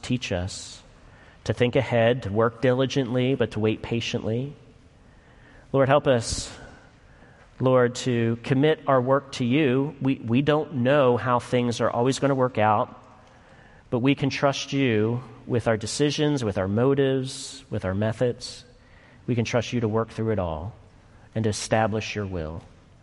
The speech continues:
And Lord, help us to be wise and to reach out to others for help and to gain wisdom. And Lord, help us to understand the difference in results and not compare ourselves to the results of others, which often are fading.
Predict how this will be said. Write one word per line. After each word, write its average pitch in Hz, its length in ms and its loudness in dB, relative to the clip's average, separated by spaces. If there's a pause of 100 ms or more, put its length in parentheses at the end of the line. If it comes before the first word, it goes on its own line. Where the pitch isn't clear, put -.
(600)
And 139 100 2
Lord, 143 140 6
help 151 160 2
us 139 220 -4
to 127 120 -2
be 117 120 0
wise 104 480 2
and 101 180 -6 (280)
to 131 120 -2
reach 131 220 2
out 123 180 4
to - 100 0
others 117 320 0
for - 140 -4
help 107 360 2
and 110 100 -2
to 101 60 -2
gain 107 280 0
wisdom. 110 560 -4 (600)
And 147 100 2
Lord, 156 140 6
help 175 180 2
us - 120 -2
to 160 80 4
understand 160 560 2
the 127 80 2
difference 143 480 0
in 135 60 0
results 135 400 2
and 170 60 -2
not 214 180 2
compare 165 400 0
ourselves 120 760 2 (300)
to 143 100 0
the 139 80 2
results 139 460 2
of 120 80 0
others, 127 420 0
which 127 140 -4
often 139 600 0 (920)
are 113 140 -2
fading. 95 680 -2